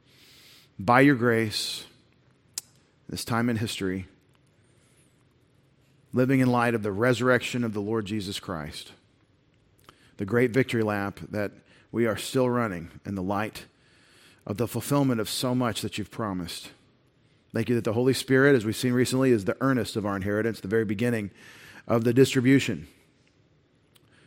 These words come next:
which is in Christ, who is the heir of all things. Father, we open your word tonight with eager hearts to know you, to know who you are and what you expect,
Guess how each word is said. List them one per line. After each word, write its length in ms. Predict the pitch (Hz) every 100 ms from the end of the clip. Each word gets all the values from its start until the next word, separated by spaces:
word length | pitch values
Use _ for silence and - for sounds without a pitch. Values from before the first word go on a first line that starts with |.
| _
which 220 | - 104 117
is 120 | 104
in 140 | 123
Christ, 560 | - 127 123 120 - - - _ _ _ _ _ _ _ -
who 120 | 107
is 100 | 107
the 140 | 101 107
heir 160 | 110
of 100 | 107
all 140 | 98 95
things. 560 | - 80 58 73 - - _ _ _ _ _ _ _ _ _ _ _ _ -
Father, 200 | 107 113
we 140 | 110
open 320 | 117 120 117 95 - -
your 100 | 123
word 240 | 123 127 123
tonight 460 | 123 123 131 - - - _ _ _ _ _ _ _ _ _ _ _ _ _ _ - - - - - - - -
with 160 | 117
eager 240 | 139 139 127
hearts 360 | 131 117 -
to 80 | -
know 180 | 117 117
you, 260 | 107 90 80 - _ _ _ -
to 80 | 92
know 100 | 101
who 80 | 120
you 180 | 123
are 180 | 117 120
and 60 | 120
what 200 | 107 117
you 40 |
expect, 540 | 110 - 104 101 -